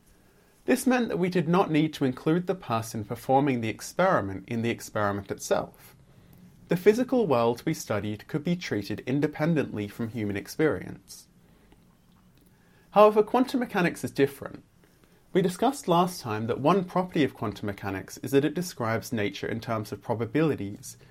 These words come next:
instead of certainties. Another fact about quantum mechanics is that measuring a quantum physical system changes it. This means that a person conducting a quantum experiment must necessarily be included as part of the system itself.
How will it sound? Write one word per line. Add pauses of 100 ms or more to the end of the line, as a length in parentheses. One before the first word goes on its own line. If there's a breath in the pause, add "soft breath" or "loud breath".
instead
of
certainties. (1300 soft breath)
Another
fact
about
quantum
mechanics
is
that
measuring
a
quantum
physical
system
changes
it. (920 soft breath)
This
means
that
a
person
conducting
a
quantum
experiment
must
necessarily
be
included
as
part
of
the
system
itself.